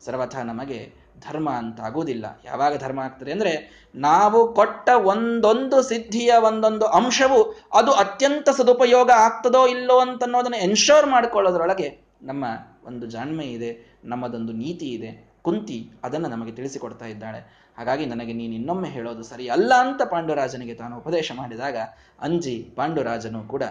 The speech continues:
ಹಿಂದೆ ಸರಿತಾನೆ. ಈ ರೀತಿಯಲ್ಲಿ ಐದು ಪಾಂಡವರ ಜನ್ಮ, ಕುಂತಿ, ಕುಂತಿಯಲ್ಲಿ ಯುಧಿಷ್ಠಿರ,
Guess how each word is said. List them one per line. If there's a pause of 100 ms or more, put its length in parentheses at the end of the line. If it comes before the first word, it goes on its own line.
(360)
ಹಿಂದೆ
ಸರಿತಾನೆ. (680)
ಈ
ರೀತಿಯಲ್ಲಿ (180)
ಐದು
ಪಾಂಡವರ
ಜನ್ಮ, (400)
ಕುಂತಿ, (580)
ಕುಂತಿಯಲ್ಲಿ (420)
ಯುಧಿಷ್ಠಿರ,